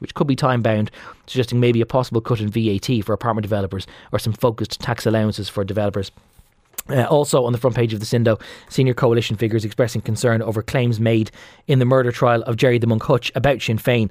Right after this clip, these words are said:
and its leader, Mary Lou McDonald. We might discuss that, uh, a little bit later this hour.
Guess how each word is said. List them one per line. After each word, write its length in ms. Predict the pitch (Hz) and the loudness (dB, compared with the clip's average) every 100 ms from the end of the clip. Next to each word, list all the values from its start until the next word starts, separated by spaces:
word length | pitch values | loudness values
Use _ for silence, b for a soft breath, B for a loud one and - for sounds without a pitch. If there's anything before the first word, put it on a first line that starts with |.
| B B B | B B B
and 140 | 127 117 | 0 0
its 120 | 110 | 2
leader, 260 | 123 107 | 2 2
Mary 220 | 107 107 107 | 2 0 2
Lou 140 | 107 | 0
McDonald. 340 | 104 110 110 | 0 0 -2
We 60 | 107 | -2
might 320 | 110 123 113 | 0 0 0
discuss 320 | 107 - 107 | -8 -6 -4
that, 260 | - 113 104 - | -2 -2 -4 -6
uh, 80 | 113 | -2
a 40 | |
little 160 | 123 107 | 0 0
bit 120 | 107 | 0
later 240 | 113 107 101 | 0 -2 -2
this 200 | 117 113 | -2 0
hour. 220 | 113 | 0